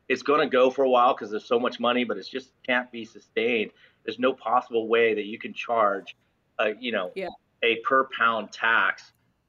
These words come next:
Speaker 1: to somebody who's producing, you know, to somebody who's actually got their hands in the dirt,
Speaker 2: Yeah.
Speaker 1: right?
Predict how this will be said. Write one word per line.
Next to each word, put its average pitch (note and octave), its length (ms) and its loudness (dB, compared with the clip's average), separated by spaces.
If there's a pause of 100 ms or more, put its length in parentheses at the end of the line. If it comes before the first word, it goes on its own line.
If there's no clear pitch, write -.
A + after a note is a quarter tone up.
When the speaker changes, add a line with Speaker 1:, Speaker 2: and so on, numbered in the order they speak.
(120)
Speaker 1:
to B2 160 -4
somebody A#2 340 0
who's A2+ 160 -6
producing, A2 680 -6 (400)
you G#2+ 120 -2
know, G2 60 -4
to G#2+ 140 -14
somebody B2+ 240 0
who's G#2+ 100 -2
actually A2+ 380 -2 (460)
got B2+ 180 0
their A2 100 0
hands C3+ 340 0
in A#2 80 -6
the G2 80 -2
dirt, E2+ 260 -6
Speaker 2:
Yeah. F2 60 -10 (320)
Speaker 1:
right? A2 240 0